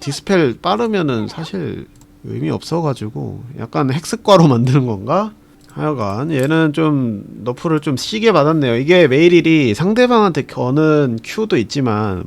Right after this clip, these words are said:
본인 힐용으로도 본인한테 Q를 쓰는 경우가 있어서 이거는 많이 아프다.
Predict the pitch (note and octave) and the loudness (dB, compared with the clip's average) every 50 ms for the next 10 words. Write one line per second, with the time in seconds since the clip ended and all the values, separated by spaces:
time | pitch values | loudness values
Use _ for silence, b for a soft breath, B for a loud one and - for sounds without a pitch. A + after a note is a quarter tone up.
0 | - - - - C#3 E3 A3 B3 A3 G3+ G#3+ B3+ C#4+ D4 C#4 C#4 B3+ A#3 G#3 E3 | -12 -10 -4 0 2 2 2 2 2 2 2 2 4 2 2 2 4 4 4 4
1 | C#3+ A#2 A#2 G2+ - - C3+ C#3+ E3+ F#3+ F#3+ F3+ E3 D3 C#3 - - - G#3 G3 | 4 2 2 -2 -2 -2 0 2 2 2 2 0 -2 -4 -8 -10 -8 -6 -4 -2
2 | F3+ D3+ - - F3+ F#3 E3+ C3+ A#2 A2+ B2+ C3+ A#2+ G2+ F2+ E2+ - A#2 G#2+ - | -2 -4 -4 -4 -4 -4 -2 -2 0 0 0 0 -2 -2 -4 -6 -8 -10 -10 -8
3 | A2 G2+ F#2 F#2 F#2+ - - - G#2+ G#2 G#2 G#2 G#2+ A#2+ C3 C3+ C3+ C3 B2+ B2 | -8 -8 -8 -10 -12 -14 -16 -14 -10 -10 -8 -6 -4 -4 -2 0 0 0 0 0
4 | A#2+ A#2 A2 G#2 F#2+ F2+ F2 F2 F2 F2+ F#2+ G2 F#2 E2+ - - - - G2 F2+ | 0 0 -2 -2 -2 -4 -6 -6 -6 -6 -6 -6 -6 -8 -10 -12 -12 -8 -8 -6
5 | E2+ E2 E2+ G2 C3 D#3+ | -6 -6 -8 -8 -8 -8